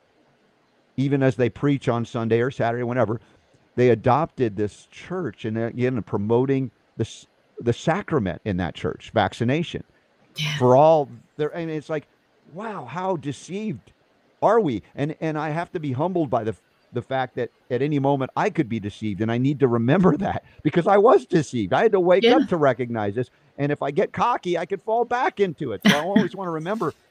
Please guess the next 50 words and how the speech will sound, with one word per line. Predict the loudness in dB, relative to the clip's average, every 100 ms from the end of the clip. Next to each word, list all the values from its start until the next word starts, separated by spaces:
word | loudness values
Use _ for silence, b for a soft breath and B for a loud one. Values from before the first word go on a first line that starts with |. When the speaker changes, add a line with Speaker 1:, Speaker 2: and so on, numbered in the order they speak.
| _
Speaker 1:
what | 0 2
it |
was | 2 -2
like. | -2 -2 -2 -4
And | -8
occasionally | -4 -6 -6 -8 -6
I, | -6 -8
I, | -10
you | -10
know, | -10 -8
I'm | -8
on | -8 -4
the | -2
air | -2
with | -4 -6 _
my, | -8 -8 -8
my, | -12 -12 -12
my | -10 -8 -10
producer, | -6 -4 -4
Superdog. | -6 -6 -4 -6
It's | -6
like, | -10
"Superdog, | -8 -2 0
mate, | 2 0
please | -4 -6
re-, | -6 -8 b
don't | 4 6 8
ever | 8 6 6
let | 4 4
me | 2
forget | 2 2 4 4
that | 2 0
I | 2 2
was | 4 4 4
there | 2 2
too." | 2 0 0 _
You | -2
know, | -2
as | 0
we | 2
talk | 4 4
Speaker 2:
Uh-huh. |
Speaker 1:
about | 2 0
people | -2 -2 0
who | 2
are | 2
ignorant | 2 0 -6 -8 _ _ _ _ _ _ -2
or | 2 2
even | 2 0
arrogant | 0 0 -2 -6